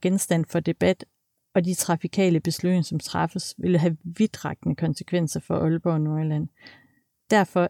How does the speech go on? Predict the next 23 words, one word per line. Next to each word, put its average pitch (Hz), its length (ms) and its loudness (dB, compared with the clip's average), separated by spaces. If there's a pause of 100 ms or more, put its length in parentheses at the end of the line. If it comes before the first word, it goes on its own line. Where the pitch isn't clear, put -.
er 170 60 0
det 170 100 2
et 165 160 0
emne, 185 200 2
som 175 160 -2
aktindsigterne 170 720 -2
vil 156 160 0
fortsætte 170 400 0
med 165 120 2
at 156 120 -2
følge 165 260 0
tæt. - 380 -8 (1160)
Før 233 120 6
vi 175 120 4
lukker 170 240 4
ned, 214 260 4
vil 185 120 0
jeg 180 120 2
gerne 180 220 2
sige 190 160 -2
en 180 60 0
stor 208 260 0
tak 185 280 -2